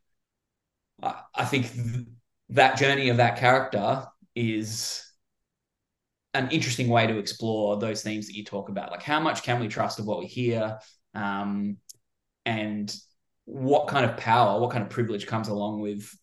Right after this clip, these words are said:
um, being the one that gets to, to tell the story? And so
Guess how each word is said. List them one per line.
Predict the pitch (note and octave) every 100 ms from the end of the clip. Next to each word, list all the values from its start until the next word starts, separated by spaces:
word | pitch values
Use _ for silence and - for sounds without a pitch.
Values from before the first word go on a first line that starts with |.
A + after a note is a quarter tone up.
| -
um, | G2+ F#2+ F2+ G2
being | - A2+ A2
the |
one | G#2 G2
that | D#2 -
gets | F2 -
to, | A2+ F#2 F2 - _ -
to | A2+
tell | - G2 F#2+
the |
story? | F#2 - F#2 F2 - -
And | A2+ A2+
so | A#2 G#2